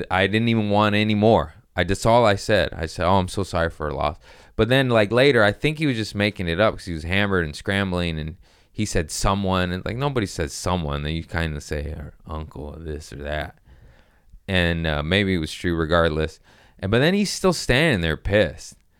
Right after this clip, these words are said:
And then I'm firecracker. And then, like, I was, I was ignoring him, setting up merch.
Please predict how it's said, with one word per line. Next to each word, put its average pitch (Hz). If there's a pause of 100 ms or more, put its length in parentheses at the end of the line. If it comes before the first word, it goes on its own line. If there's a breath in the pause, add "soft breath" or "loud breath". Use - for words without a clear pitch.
(320)
And 104
then 110
I'm 110
firecracker. 95 (260)
And 98
then, 98
like, 87
I 95
was, - (160)
I 107
was 123
ignoring 107
him, 73
setting 113
up 90
merch. 85